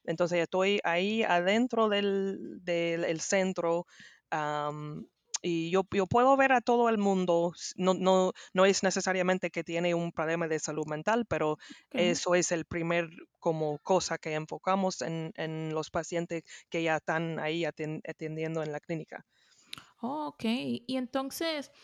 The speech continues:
Speaker 2: como usted dice, o sea, que también la medicina, que a veces como son medicinas pesadas, heavy meds, para los pacientes de salud mental,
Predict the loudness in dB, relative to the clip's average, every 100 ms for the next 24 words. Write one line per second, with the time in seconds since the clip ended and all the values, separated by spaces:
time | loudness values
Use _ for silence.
0 | -20 _ -4 -2 0 -2 -2 -4 -2 2
1 | 2 2 0 -2 0 2 2 2 2 0
2 | -2 -2 -2 0 -2 0 2 2 0 -4
3 | 0 0 0 0 2 2 2 0 -4 -6
4 | -6 -2 -2 0 -2 2 2 4 0 -2
5 | -2 0 0 0 0 -4 -14 -16 -20 -14
6 | 0 4 4 4 0 -4 -4 -4 -2 0
7 | 0 2 0 0 4 4 2